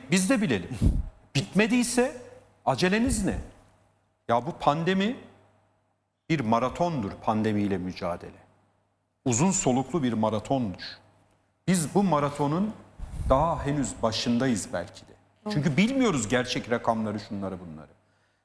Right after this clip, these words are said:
Sanatçıyı sahneye çıkmaya zorluyorsun. Futbolcuyu sahaya çıkartmaya zorluyorsun. A V M'yi açıp insanları oraya tıkıyorsun. Ya nedir arkadaş sizin sorunuz? Dün sanatçıları izledim.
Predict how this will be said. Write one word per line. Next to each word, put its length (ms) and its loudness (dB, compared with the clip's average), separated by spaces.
Sanatçıyı 800 2
sahneye 480 2
çıkmaya 400 -2
zorluyorsun. 640 -6
Futbolcuyu 680 2
sahaya 400 2
çıkartmaya 580 -2
zorluyorsun. 720 -4
A 220 4
V 100 2
M'yi 200 2
açıp 260 -2
insanları 540 0
oraya 380 0
tıkıyorsun. 580 -4
Ya 100 6
nedir 300 0
arkadaş 500 -2
sizin 240 -2
sorunuz? 440 -8
Dün 80 4
sanatçıları 600 2
izledim. 500 0